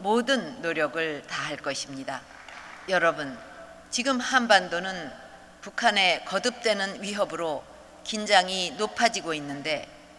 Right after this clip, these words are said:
빈틈없는 안보 태세를 유지하는 가운데 대화를 위한 노력도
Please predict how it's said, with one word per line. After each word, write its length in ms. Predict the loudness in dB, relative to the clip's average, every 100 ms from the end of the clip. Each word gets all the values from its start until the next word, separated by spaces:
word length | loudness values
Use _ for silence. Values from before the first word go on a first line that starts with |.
| -20 -20 -4
빈틈없는 880 | 2 2 0 0 0 0 -4 -4 4
안보 480 | 4 4 2 2 0
태세를 640 | -8 -4 -2 0 -2 -4
유지하는 500 | -6 -6 -6 -6 -6
가운데 500 | -4 -4 -4 -10 -10 -14 -20 -20 -20 -20 0
대화를 520 | 2 6 6 6 2
위한 380 | 0 0 0 -8
노력도 540 | -4 -4 -4 -6 -8